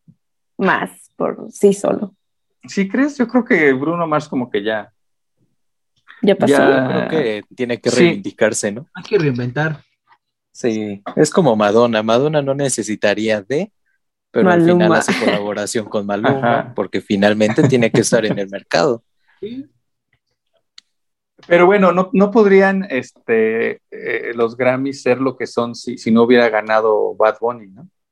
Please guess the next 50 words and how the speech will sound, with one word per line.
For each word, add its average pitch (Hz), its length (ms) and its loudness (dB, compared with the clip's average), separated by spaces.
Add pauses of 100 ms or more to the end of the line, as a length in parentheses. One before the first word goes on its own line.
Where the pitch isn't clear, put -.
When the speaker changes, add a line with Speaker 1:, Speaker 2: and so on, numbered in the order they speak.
(880)
Speaker 3:
Exacto. - 420 -18 (320)
Speaker 4:
Eh, 427 260 0
pero 269 160 2
es 339 80 0
que 339 140 4
hubo 320 160 4
un 320 60 4
Speaker 2:
No, 226 80 6
Speaker 4:
año 277 100 4
Speaker 2:
no, 269 140 6
esto 294 160 2
es - 80 2
en 233 120 4
serio, 311 420 2
esto 196 200 -2
es - 120 2
en 190 140 -2
serio. 202 460 -4 (140)
Speaker 4:
hubo 254 160 -8
un 294 100 -2
año 302 240 -2
que - 120 -14
sacaron 214 360 -4
al 180 120 -2
reggaetón 139 480 -4
de, 220 180 -4
de 147 100 -4
los 131 180 -6
Grammys. 180 520 -10 (1120)
Speaker 3:
¿Y 110 100 -2
cómo 117 240 0
le 107 140 -2
fue? 135 260 -4 (580)
Speaker 4:
No, 254 240 2
pues 147 180 0
es, 196 200 4 (120)
es 185 120 -2
que 196 120 2
de 196 60 6
hecho 196 160 0
lo 175 100 0
sacaron 165 460 -6
y 175 60 -4
no, 147 200 0
no 160 160 -4
dieron 170 240 -4
ningún 143 280 -4
premio 156 580 -6
al 120 200 -10
reggaetón. 120 500 -8